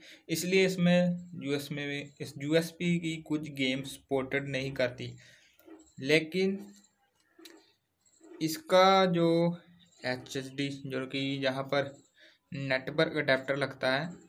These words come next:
तो इसके ज़रिए हम इसकी heavy games को भी run कर सकते हैं और कई ऐप्स भी इसमें run कर सकते हैं। So guys, जहाँ पर बात ये आती है कि इन सब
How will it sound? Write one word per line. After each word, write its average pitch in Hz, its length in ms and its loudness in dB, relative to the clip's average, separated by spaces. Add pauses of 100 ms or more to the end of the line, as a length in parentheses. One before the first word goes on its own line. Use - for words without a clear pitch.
(720)
तो - 160 -14
इसके 185 300 0
ज़रिए 175 260 4
हम 165 320 2 (180)
इसकी 135 280 -8
heavy 131 380 2
games 135 380 -4
को 139 200 -2
भी 135 100 -4
run 131 240 0
कर 143 180 -4
सकते 135 320 -6
हैं 151 180 -2 (440)
और 156 180 2
कई 165 260 6
ऐप्स 131 500 2
भी 135 120 -6 (160)
इसमें 131 480 -4 (200)
run 123 260 -6
कर 123 160 -4
सकते - 320 -12
हैं। 117 260 -16 (1000)
So 175 160 2
guys, 214 160 8
जहाँ 208 240 2
पर 226 160 0
बात 170 320 4
ये 156 120 4
आती 165 260 2
है 175 240 2
कि 190 760 -4
इन 208 160 2
सब 196 340 0